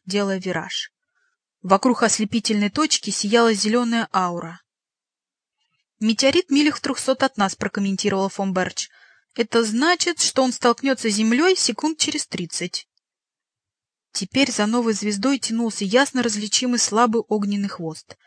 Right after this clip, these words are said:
Сквозь прозрачный пластиковый купол Оверли увидел,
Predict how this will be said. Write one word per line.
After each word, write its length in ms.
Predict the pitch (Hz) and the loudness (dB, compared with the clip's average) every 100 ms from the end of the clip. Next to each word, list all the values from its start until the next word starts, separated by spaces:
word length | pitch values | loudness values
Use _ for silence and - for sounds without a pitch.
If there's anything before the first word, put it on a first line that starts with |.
| _ _ _ _ _ _ _ | _ _ _ _ _ _ _
Сквозь 360 | - - 202 - | -12 -4 -2 0
прозрачный 640 | 208 196 220 233 - 208 | 0 2 4 4 2 -2
пластиковый 640 | 220 220 - 202 - 190 185 | 2 2 2 -2 -2 -4 -2
купол 420 | 320 294 277 233 | -2 0 0 2
Оверли 420 | 240 269 269 247 | 2 2 2 2
увидел, 580 | 254 220 175 165 160 170 | -2 -4 -8 -6 -6 -8